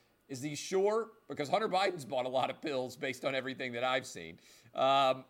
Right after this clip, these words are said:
uh, he finally said that he wants to fund the police,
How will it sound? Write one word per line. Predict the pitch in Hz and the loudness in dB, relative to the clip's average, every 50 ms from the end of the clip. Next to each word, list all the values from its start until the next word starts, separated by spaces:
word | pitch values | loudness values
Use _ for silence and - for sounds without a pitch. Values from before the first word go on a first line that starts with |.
| _ _ - 135 | _ _ -4 0
uh, | 135 135 135 135 139 | 2 4 4 2 2
he | 147 151 | 0 -4
finally | 147 - 208 202 214 226 233 233 220 202 185 170 | -2 0 4 6 6 6 6 4 2 2 0 0
said | - - 175 165 160 160 160 160 - - _ _ _ | -2 -2 0 4 4 4 4 2 -2 -12 _ _ _
that | - 165 | 2 2
he | 180 180 | 2 2
wants | 170 180 185 185 170 - - | 2 2 2 2 0 -2 -4
to | - 185 - | -4 -4 -4
fund | - - _ 226 233 254 269 277 262 | -4 -2 _ 4 4 6 4 2 0
the | 226 | -2
police, | 160 - - 151 135 127 127 123 131 139 - - - | -2 -2 -4 -4 -4 -2 -4 -4 -4 -6 -8 -10 -12